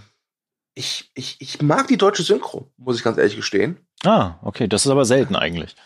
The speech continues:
Speaker 1: Also ich bin jetzt kein O-V-Nazi, aber ich finde, dass du gerade bei, bei, bei so Streaming-Diensten oft merkst, dass die sich bei der,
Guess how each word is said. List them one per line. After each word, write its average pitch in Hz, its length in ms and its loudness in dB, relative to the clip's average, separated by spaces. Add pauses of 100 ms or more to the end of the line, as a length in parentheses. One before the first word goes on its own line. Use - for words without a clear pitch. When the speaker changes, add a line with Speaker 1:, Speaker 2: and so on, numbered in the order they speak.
(800)
Speaker 1:
Also 151 180 2
ich 165 100 0
bin 202 100 4
jetzt 185 160 0
kein 180 160 -2
O-V-Nazi, 165 920 0 (560)
aber 127 140 2
ich 139 120 -2
finde, 180 220 2
dass 160 200 0
du 156 200 2
gerade 196 380 2
bei, 151 480 2
bei, 139 400 2
bei 123 220 4
so 113 120 -2
Streaming-Diensten 139 960 -2
oft - 340 0
merkst, 139 600 2
dass 135 160 2
die 127 80 -2
sich 131 200 -6
bei 139 80 0
der, 131 120 6